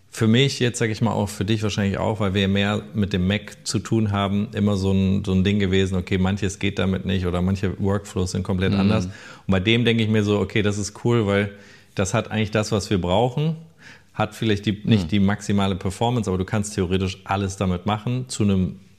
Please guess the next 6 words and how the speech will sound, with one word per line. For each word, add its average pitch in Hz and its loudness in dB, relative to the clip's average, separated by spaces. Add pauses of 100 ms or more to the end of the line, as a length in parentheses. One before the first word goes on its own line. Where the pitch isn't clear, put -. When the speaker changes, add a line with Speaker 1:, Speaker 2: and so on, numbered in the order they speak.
(280)
Speaker 1:
annehmbaren 95 2
Speaker 2:
Mhm. 90 -4
Speaker 1:
Preis, 87 -4
ne? 98 -4 (1800)
Speaker 2:
Absolut. 98 -6 (120)
Also 104 0